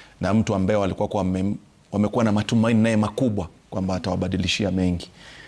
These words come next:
Uh, kwako pia ni hivyo hivyo ama wewe fikra zako tofauti?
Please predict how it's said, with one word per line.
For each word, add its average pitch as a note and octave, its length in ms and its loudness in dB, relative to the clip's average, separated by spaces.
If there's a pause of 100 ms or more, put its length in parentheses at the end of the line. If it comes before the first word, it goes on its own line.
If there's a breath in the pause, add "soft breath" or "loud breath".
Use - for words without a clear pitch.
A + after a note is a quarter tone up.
(400 loud breath)
Uh, - 320 -8
kwako C3+ 380 -2
pia A#2+ 220 2
ni G2+ 180 0
hivyo A#2 460 0
hivyo F#3+ 180 2
ama D#3 140 2
wewe A#2 220 2
fikra - 280 -4
zako F2 240 -2
tofauti? - 400 -10